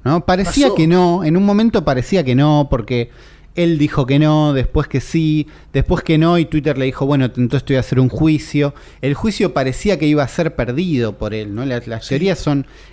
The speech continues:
Speaker 1: él no iba a ganar este juicio, iba a tener que comprarlo a la fuerza. Eh, entonces se adelantó a la jugada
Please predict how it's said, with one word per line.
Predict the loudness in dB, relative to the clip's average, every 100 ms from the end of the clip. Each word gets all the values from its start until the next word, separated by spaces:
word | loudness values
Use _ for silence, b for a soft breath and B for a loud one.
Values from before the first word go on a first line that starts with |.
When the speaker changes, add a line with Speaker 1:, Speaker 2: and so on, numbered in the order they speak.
| B
Speaker 1:
él | 2 4
no | 4
iba | 4 2 2
a |
ganar | 0 -2 -2
este | -6 -6
juicio, | -4 -4 -2
iba | -2
a | -2
tener | -4 -4
que | -8
comprarlo | -6 -4 -2 -2 -2
a | -2
la | -4
fuerza. | -4 -4 -2 -4 -6 -8 b b b b b b -10
Eh, | -6 -4 -4 -4 -6 -8 -12 -4
entonces | -2 0 -2 -2 -4
se | 0
adelantó | 0 0 -2 -4 0 0
a | 2
la | 0
jugada | 0 0 2 2